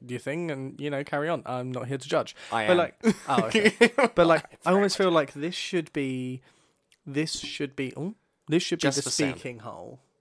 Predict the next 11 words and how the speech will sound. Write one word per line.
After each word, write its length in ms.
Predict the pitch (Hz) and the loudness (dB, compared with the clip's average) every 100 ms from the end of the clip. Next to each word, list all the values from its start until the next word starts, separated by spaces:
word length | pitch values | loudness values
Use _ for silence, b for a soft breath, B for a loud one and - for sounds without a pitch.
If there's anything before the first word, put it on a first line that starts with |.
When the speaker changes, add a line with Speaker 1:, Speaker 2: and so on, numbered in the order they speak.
| _ - | _ -16
Speaker 1:
because 240 | 131 131 | -10 -8
it 80 | 120 | -8
fits 260 | - - - | -10 -10 -12
the 80 | |
face 280 | 127 117 113 | -12 -12 -12
quite 220 | - 101 | -16 -12
Speaker 2:
Mm. 60 | 117 | -10
Speaker 1:
nicely, 500 | 101 107 - - - B B B B | -10 -12 -12 -12 -12 B B B B
and 160 | 135 127 | -6 -4
then 240 | 123 123 B B B | -6 -8 B B B
the 200 | 139 135 | -4 -2